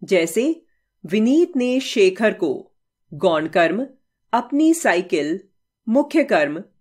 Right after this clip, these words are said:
बेच दी। संबोधन तथा विस्मयादि बोधक पद वाक्य से पहले प्रयुक्त होते हैं। जैसे, "वाह,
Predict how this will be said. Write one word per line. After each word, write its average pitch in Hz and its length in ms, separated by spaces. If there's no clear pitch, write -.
बेच 208 400
दी। 139 380
संबोधन 233 880
तथा 254 340
विस्मयादि 262 760
बोधक 170 560
पद 175 320
वाक्य 240 340
से 254 200
पहले 226 420
प्रयुक्त 175 460
होते 170 360
हैं। - 280
जैसे, 233 580
"वाह, 196 300